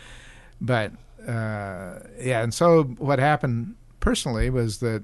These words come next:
I was retired and had been for about, I don't know, six years, eight years, something like that. And, and Mayor Dan Sullivan, at the time, he,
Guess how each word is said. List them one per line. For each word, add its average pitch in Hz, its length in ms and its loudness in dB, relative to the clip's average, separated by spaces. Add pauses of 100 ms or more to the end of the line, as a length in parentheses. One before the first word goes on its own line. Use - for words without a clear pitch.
(260)
I 123 100 2
was 151 140 2
retired 110 500 -2
and 107 320 -6
had 113 200 -6
been 104 200 -4
for 104 120 -8
about, 101 280 -8 (420)
I 107 80 -8
don't 98 140 -8
know, 98 220 -16
six - 300 -10
years, 104 180 -6
eight 107 160 -6
years, 104 200 -6
something 110 220 -6
like 98 200 -10
that. 113 260 -6
And, 107 180 -8 (1080)
and 110 460 -6 (680)
Mayor 110 320 -6
Dan 147 300 2
Sullivan, 104 540 -6
at 127 120 -10
the 107 80 -10
time, 104 360 -6
he, 104 160 -8